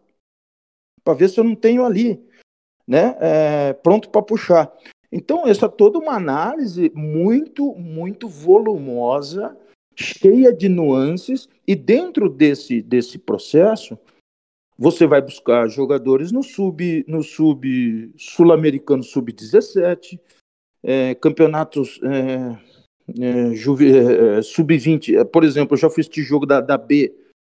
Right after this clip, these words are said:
da Série B da Argentina, né? Então, no Chile, enfim. Então, você, você abre um leque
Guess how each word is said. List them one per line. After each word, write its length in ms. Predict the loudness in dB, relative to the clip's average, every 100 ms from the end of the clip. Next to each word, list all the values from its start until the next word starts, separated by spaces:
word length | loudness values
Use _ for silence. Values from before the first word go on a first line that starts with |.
| _
da 100 | -10
Série 300 | -4 0 0
B 220 | -2 -2 -2
da 120 | -2
Argentina, 880 | -4 -6 -6 -6 -4 -2 -2 -6 -14 _ _ _
né? 260 | -6 -6 -6 _ _ _ _ -12
Então, 420 | -4 0 0 2
no 100 | 0
Chile, 520 | -2 -2 2 2 2
enfim. 260 | 0 2 2
Então, 340 | 2 0 0
você, 340 | 0 -2 -2 -2
você 320 | -2 0 2
abre 260 | 2 2 0
um 120 | 0
leque 520 | -2 -2 -8 -10 -16